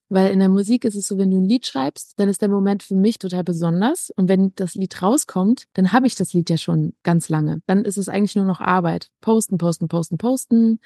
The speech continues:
Also dann wird dieser Release nicht mehr gefeiert, sondern eher so, also als Arbeit gesehen. Und dann kam mein Album an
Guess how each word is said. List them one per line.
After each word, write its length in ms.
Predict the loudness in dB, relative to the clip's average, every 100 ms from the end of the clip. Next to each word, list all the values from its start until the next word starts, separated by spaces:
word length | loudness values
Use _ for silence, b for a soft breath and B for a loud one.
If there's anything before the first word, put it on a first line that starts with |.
| B B
Also 180 | -2 0
dann 280 | 0 0 0
wird 240 | -2 -2
dieser 280 | -2 -2 0
Release 680 | 0 0 2 2 2 -2 -8 -2
nicht 260 | -2 0
mehr 280 | 0 0 -2
gefeiert, 500 | -4 -4 -2 0 0
sondern 260 | 0 0 0
eher 240 | 0 -2
so, 360 | -2 -2 -2 -6 _
also 260 | -2 0 0
als 240 | -2 -4
Arbeit 320 | -2 -2 -2
gesehen. 320 | -6 -2 -2 0
Und 260 | 0 0 B B B
dann 140 | 2
kam 280 | 4 4 6
mein 200 | 4 2
Album 420 | 2 2 2 0
an 300 | -2 -2 -2